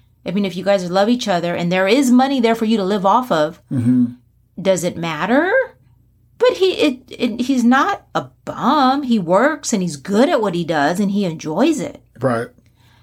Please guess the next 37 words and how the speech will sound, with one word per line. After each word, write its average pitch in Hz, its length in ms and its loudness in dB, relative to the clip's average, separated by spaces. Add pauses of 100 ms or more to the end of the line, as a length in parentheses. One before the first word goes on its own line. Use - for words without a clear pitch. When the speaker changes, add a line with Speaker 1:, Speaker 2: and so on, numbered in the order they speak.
(440)
Speaker 1:
And 196 320 0
so 202 680 0
I 285 120 0
was 539 220 -2
thinking 415 260 -2
about 320 320 2
it, 427 80 -6
but 277 140 2
I 269 60 2
was 285 120 -4
trying 311 240 -10
to 294 60 -8
be 269 140 -2
good 180 600 -6 (140)
Speaker 2:
<laughs> - 120 -20
Speaker 1:
and 170 840 2
not 196 260 2
make 190 160 -4
it 208 120 -4
an 208 200 -10
issue. 185 580 -8 (100)
Speaker 2:
Yeah. 135 280 -4 (420)
Speaker 1:
But 180 180 2
she 349 200 2
brought 269 320 2
it 202 140 -2
up. 240 420 2 (520)
The 180 100 -6
mother 185 340 2
Speaker 2:
No, 165 80 -2
Speaker 1:
brought 165 240 2
Speaker 2:
for 151 80 0
Speaker 1:
it 269 40 2
Speaker 2:
sure. - 20 4
Speaker 1:
up. 185 320 0
Speaker 2:
Yeah. 151 160 -2
Speaker 1:
So 147 680 -4